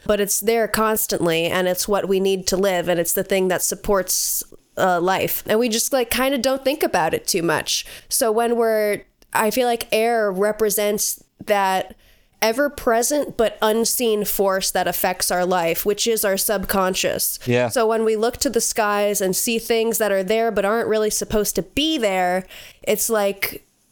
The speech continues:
Speaker 1: it, it mirrors when you s-, notice something about yourself that you never noticed before, and it
Speaker 2: Yeah.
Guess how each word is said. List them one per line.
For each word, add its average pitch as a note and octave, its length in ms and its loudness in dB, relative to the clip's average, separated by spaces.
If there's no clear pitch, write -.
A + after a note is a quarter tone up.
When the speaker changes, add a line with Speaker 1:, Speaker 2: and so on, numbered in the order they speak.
Speaker 1:
it, F3+ 320 -2
it - 280 -2
mirrors C4+ 640 2
when A3 220 2
you A3+ 80 2
s-, - 140 -2
notice B3+ 400 2
something A#3+ 320 0
about G3+ 260 2
yourself G3 400 0
that F#3+ 100 0
you F#3 80 2
never F#3 200 2
noticed F#3 400 0
before, - 360 0
and F#3 100 0
it - 220 -6
Speaker 2:
Yeah. B2+ 340 0